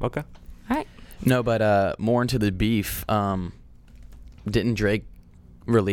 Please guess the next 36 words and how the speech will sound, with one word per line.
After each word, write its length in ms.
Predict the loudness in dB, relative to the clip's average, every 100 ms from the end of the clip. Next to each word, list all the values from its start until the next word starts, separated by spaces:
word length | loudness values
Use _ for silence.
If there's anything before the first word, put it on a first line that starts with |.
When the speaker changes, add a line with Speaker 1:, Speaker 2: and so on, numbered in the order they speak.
| -2 -4
Speaker 3:
Con-, 240 | -4 -2 0
or 200 | -2 0
no, 280 | -2 -2 -6 -16 -4
Kanye 300 | -2 0 2
released 240 | 0 0
Drake's 220 | -2 -2 0
album 260 | 0 0
at 80 | -2
one 140 | 0
point, 260 | 0 -2 -4 0
or 180 | 0 2
not 220 | 0 2
album, 320 | 0 0 -4 -2
Address. 340 | 0 0 0
Speaker 1:
Address. 340 | -2 -4 -6 -14 -12 0
Speaker 3:
Or 220 | 0 0 -6
was 200 | 0 0
it 80 | 0
Drake? 420 | 0 0 0 -6 -6
Speaker 2:
Kanye 360 | -2 0 0
released 400 | 0 0 -2 -4
Drake's 280 | -2 -2 -2
album. 140 | -2 0
Speaker 1:
Yeah, 120 | -2 -4
Drake, 380 | -2 0 0 -2
like 200 | -4 2
Speaker 2:
Drake 180 | 2 2
even 160 | -2 0
wrote 160 | 0 0
about 220 | -4 -6
it. 140 | -10 -16 -12
Speaker 1:
Yeah. 280 | -8 -6 -8 -2
Speaker 3:
Imagine, 580 | 0 2 0 0 -2 0
uh, 460 | 0 2 0 -2 -6 -12 -18 -20 -8
just 220 | -2 -2
se-, 140 | -2